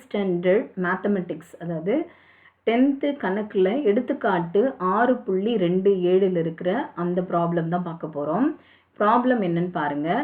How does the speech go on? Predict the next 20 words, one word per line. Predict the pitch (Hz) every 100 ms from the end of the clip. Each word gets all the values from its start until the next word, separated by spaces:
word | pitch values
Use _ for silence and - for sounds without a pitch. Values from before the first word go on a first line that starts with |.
| 302 _ 185 214
இரண்டு | 269 311 311 320 320 220
கட்டிடங்களுக்கு | 190 214 214 208 196 196 - 226 170
இடையே | 175 208 240 240
உள்ள | 190 160 160 311 - -
கிடைமட்ட | 254 311 302 - 208 202
தொலைவு | 185 180 202 170 247
நூத்தி | 285 294 285 247
நாற்பது | 202 170 170 170
மீட்டர். | 175 175 151 - _ _ _ _ - 202
இரண்டாவது | 254 330 320 302 285 277
கட்டிடத்தின் | 226 226 226 214 254 240
உச்சியிலிருந்து | 196 - 262 247 208 165 165 175 262 202
முதல் | 202 285 349 262
கட்டிடத்தின் | 226 208 185 226 233 190
உச்சிக்கு | - 247 214 - 180 240 -
உள்ள | 202 208 233 220 175 190
இறக்க | 247 285 285 277 -
கோணம் | 165 151 175 294 392 - _ _ _ -
தேர்ட்டி | 202 202 233 185
டிகிரி | 170 185